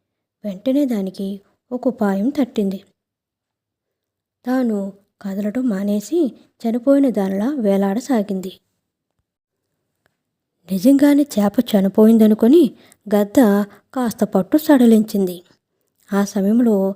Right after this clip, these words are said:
గద్ద చెరువు మీదుగానే వెళ్ళసాగింది. గమనించిన చేప అదే అదునుగా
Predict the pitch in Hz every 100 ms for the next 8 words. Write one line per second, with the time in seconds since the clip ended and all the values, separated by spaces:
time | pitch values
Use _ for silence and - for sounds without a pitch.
0 | - - - 202 196 185 262 - 208 233
1 | 233 190 190 185 190 269 339 - 226 226
2 | 220 190 190 175 180 _ _ _ _ _
3 | _ _ _ 196 190 233 294 294 277 -
4 | 190 202 185 175 190 _ _ _ 190 202
5 | 277 240 190 196 190 185